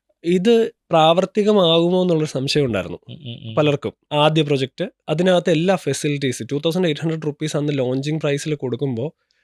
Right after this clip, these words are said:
Speaker 1: സ്വിമ്മിംഗ് പൂൾ ഉണ്ട്, സെൻട്രലൈസ്ഡ് ഗ്യാസ് കണക്ഷൻ ഉണ്ട്, ജിം ഉണ്ട്, ലോബി ഉണ്ട്, അങ്ങനെ ഒരുപാട് ഫെസിലിറ്റീസോട് കൂടി ഒരു പ്രൊജക്ട്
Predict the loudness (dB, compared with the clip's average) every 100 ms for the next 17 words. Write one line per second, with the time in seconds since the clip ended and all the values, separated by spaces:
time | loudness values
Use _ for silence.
0 | _ -10 -4 -2 0 0 0 -2 -4 -8
1 | _ -8 -4 -2 -2 0 -2 -2 -2 -6
2 | -6 -6 -6 -6 -6 -6 -4 -4 -4 -4
3 | -4 -6 -4 -4 -2 -4 -6 -10 _ _
4 | -20 _ _ -4 0 2 2 2 0 0
5 | 0 0 -2 -2 -2 -2 -2 -2 -2 -2
6 | 0 0 -2 -2 -2 -2 -4 -6